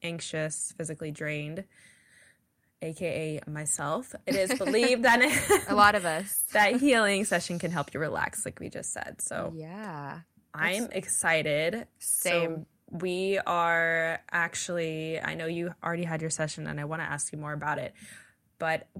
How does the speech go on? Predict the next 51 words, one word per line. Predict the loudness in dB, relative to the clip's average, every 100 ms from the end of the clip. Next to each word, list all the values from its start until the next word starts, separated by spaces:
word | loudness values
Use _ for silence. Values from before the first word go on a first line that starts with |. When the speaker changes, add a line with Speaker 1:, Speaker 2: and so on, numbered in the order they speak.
| -8
Speaker 1:
we | -4 -2 0
are | 0 2 0
both | 2 2 2 -2
going | -8 -6 -8
to | -10
try | -10 -2 0 2 0 -4 -6
a |
Reiki | -6 -6 -6 -6
session | -4 -6 -6 -8 -6
during | -4 -4 -4
this | -4 -2
series | -2 -2 -6 -4 -4
so | -4
we | -8
can | -8
let | -6
you | -6
guys | -4 -4 -4
know, | -4 -2 -2 -4 -8 -12 _
especially | -8 -8 -8 -10
at | -8
the | 4
wrap | 4 4
up, | 0 -4
at | -6
how | -4 -4 -4
it | -6 -6
went | -4 -4 -6 -10
and | -8 -10 -10 -14 _ _ _ -18
if | -12
it | -10
helped | 0 4 4 2 -6 -16
and | -14 -12
what | -10
our | -8
ideas | -8 -4 0 0 0
were | -2 -2
and | -2 -2
thoughts, | 2 2 0 -10
et | -8
cetera, | -8 -6 -10
et | -6
cetera. | -6 -4 -4
So | -4 -2 -4
I'm | -4 -4
really | -4
Speaker 2:
Yeah. | -4
Speaker 1:
excited | -4 -4 -4 -4
for |
that | 0 0
opportunity. | 0 -6 -6 -8 -8 -10